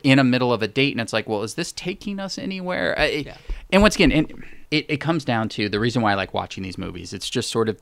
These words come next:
Speaker 1: that people are doing it. It's the whole "you made a movie" thing,
Speaker 2: That's true.
Speaker 1: where a lot of people talk about, it's like, "Oh, I wanna make a movie, but I wanna shoot on film, or I need this budget."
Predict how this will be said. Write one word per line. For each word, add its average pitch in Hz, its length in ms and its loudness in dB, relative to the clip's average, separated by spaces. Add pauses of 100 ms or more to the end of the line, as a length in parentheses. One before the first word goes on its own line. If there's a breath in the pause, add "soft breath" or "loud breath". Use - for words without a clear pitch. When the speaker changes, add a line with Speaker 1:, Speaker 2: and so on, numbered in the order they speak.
Speaker 1:
that 107 220 0
people 107 320 -2
are 90 180 -6
doing 90 320 -8
it. - 60 -12
It's 113 180 -6
the 113 100 0
whole 104 180 -2
"you 98 180 -4
made 98 200 -2
a 98 60 0
movie" 90 280 -4
thing, - 280 -12 (200 loud breath)
Speaker 2:
That's - 160 -12
true. 110 60 0
Speaker 1:
where 104 320 4 (520 soft breath)
a 117 80 4
lot 123 200 8
of - 40 -2
people 123 200 -4
talk - 300 -2
about, 98 220 0
it's - 80 -6
like, 101 260 0
"Oh, 120 240 6
I 110 60 6
wanna 110 160 2
make 104 140 -4
a 104 40 -8
movie, 95 300 -6
but 95 340 -6
I 101 60 -2
wanna 98 200 -8
shoot - 200 -14
on 85 140 -14
film, - 400 -14
or 101 280 -4
I 98 80 -4
need 98 200 -10
this - 160 -12
budget." - 420 -12